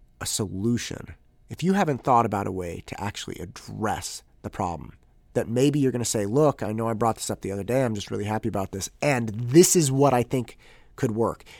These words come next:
If you're not even willing to risk somebody saying your solution is, is imperfect or ill-formed, then you're not really doing anything.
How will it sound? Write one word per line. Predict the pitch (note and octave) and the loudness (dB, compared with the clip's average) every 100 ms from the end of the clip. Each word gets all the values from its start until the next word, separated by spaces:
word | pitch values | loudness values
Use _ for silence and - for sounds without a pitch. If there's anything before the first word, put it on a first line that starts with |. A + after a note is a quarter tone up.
| - | -2
If | B2+ - | -2 0
you're | C#3+ F3+ G#3 | 2 2 2
not | G3 D#3+ | 2 0
even | D3+ D3 C3 A2+ - _ _ _ | 0 0 0 -2 -8 _ _ _
willing | A2+ B2+ C#3 B2+ F#2 F2+ - | 0 2 4 2 -2 -8 -6
to | A2+ | -6
risk | G2+ G2 A#2+ B2 - - - _ _ _ | -4 0 4 4 0 -8 -10 _ _ _
somebody | - A#2+ A2+ A2+ | -2 0 0 -2
saying | - A#2 G#2 F#2+ F#2 - _ _ - | -2 -2 -2 -4 -8 -14 _ _ -2
your | B2 A2+ | 2 2
solution | - A#2 A2 G2+ G#2+ F#2+ | 0 0 -2 -2 -4 -4
is, | F2 F2 - - | -4 -6 -8 -6
is | G2 G2+ F2+ | -4 -2 -4
imperfect | A2 G#2+ - G2+ F2+ C#2+ - - _ _ _ _ _ _ _ - - | -6 -6 -4 -4 -4 -10 -14 -20 _ _ _ _ _ _ _ -20 -6
or | - G2 F#2+ F2+ - B2 | -2 0 0 -2 -4 -2
ill-formed, | A#2 - - E2+ E2 - - _ _ _ _ _ _ _ _ _ _ _ _ _ _ _ _ _ _ _ _ _ _ _ _ _ _ _ - | -2 -2 -8 -8 -8 -12 -20 _ _ _ _ _ _ _ _ _ _ _ _ _ _ _ _ _ _ _ _ _ _ _ _ _ _ _ -2
then | B2+ | 0
you're | C3 | 2
not | - F#2+ | 2 2
really | G#2+ G2 | -2 -4
doing | F2+ E2+ F2+ | -6 -6 -8
anything. | - - - | -12 -14 -14